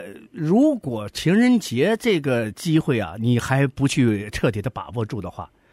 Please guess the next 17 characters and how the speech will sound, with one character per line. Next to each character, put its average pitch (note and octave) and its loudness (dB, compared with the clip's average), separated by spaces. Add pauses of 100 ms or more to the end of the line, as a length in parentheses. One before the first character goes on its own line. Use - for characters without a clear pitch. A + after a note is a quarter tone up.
特 F#3 0
别 A#2+ -4
是 B2 -6
已 F#2+ -10
婚 G3 0
人 F2+ -10
士， F#2+ -16 (300)
他 A#2 -12
过 A#3+ 0
那 C3 -2
么 G#2+ -4
一 G#2 -10
段 A#2+ -6
儿 D#2+ -12
啊， D2 -20 (460)
其 B2+ -6
实 G#2 -10